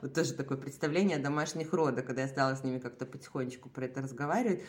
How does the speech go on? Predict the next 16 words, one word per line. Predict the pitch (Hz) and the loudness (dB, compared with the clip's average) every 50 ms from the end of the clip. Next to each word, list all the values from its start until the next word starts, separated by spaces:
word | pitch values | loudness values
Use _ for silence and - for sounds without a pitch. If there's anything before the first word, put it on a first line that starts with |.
| - - - - | -12 -14 -14 -4
они | - 131 156 147 | 0 0 0 0
такие, | - - 143 147 | 0 -2 -2 -2
при-, | 143 135 151 156 - | 0 0 -2 0 2
она | 147 143 143 143 | 2 4 4 4
говорит: | 135 143 139 - 123 | 2 0 -2 0 -2
«А | 139 | 0
я-то | 131 160 170 190 208 196 180 175 | 4 8 8 8 8 8 4 0
представляла, | - - 151 143 - - - 156 147 143 151 151 160 170 170 151 135 135 | 2 0 -2 -2 -4 -4 -2 -2 0 2 2 4 6 6 6 6 4 0
что | 135 - 147 | -2 -4 -6
ты | 139 - 160 | -4 -4 -4
будешь | 151 135 160 - - 139 - - | -2 -2 -4 -4 -4 -6 -2 0
на | 139 135 | 0 0
кухонном | - - 139 - - 156 170 175 165 151 170 139 135 | 0 -2 -6 -4 -2 0 2 4 10 12 12 12 12
столе, | - 294 - - 160 139 151 170 160 156 | 10 8 12 12 10 12 12 10 10 10
значит, | 190 220 - - - 190 160 131 - 147 | 6 6 4 4 6 6 4 4 4 4
лежать, | 156 165 175 139 - 156 156 196 254 - - - - | 4 6 6 8 12 12 12 12 12 12 10 4 -4